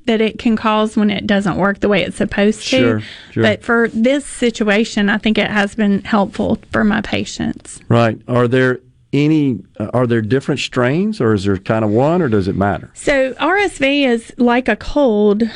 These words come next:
Speaker 1: virus. There are lots of different strains, and our immunity does, it wanes. So you can have R S V more than once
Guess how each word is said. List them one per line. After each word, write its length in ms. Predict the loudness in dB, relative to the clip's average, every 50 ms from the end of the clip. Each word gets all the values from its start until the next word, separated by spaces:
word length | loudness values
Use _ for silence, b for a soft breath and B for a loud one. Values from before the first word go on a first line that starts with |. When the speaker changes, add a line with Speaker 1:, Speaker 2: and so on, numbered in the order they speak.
| B B B B -4
Speaker 1:
virus. 420 | -2 0 0 2 2 2 0 0
There 180 | 0 0 0 2
are 60 | 2
lots 340 | 2 2 0 0 -2 -2 -2
of 160 | -2 -2 -2
different 400 | -2 -4 -2 0 0 -2 -2 -2
strains, 580 | -6 -4 0 2 2 4 4 4 4 4 2 0
and 600 | 0 0 2 2 2 2 2 2 2 2 0 -2 -8 -14 -20 -20 -20 -10 -4
our 280 | -2 2 2 4 4 4
immunity 680 | 2 2 2 4 4 4 4 2 2 2 2 2 2 0
does, 340 | 0 0 -2 -2 -4 -6 -4
it 220 | -2 -2 0 0
wanes. 800 | 0 2 2 2 2 0 0 0 0 0 0 0 -2 -6 -10 -10 -4
So 280 | 0 2 2 4 2
you 260 | 2 2 2 0 0
can 180 | 0 0 0 0
have 180 | 0 0 0 0
R 140 | 2 0
S 160 | 0 -2 -2 -2
V 200 | 0 2 2 4
more 200 | 4 4 2 2
than 180 | 2 0 2
once 600 | 2 2 2 0 0 -4 -8 -14 -20 -20 -20 -20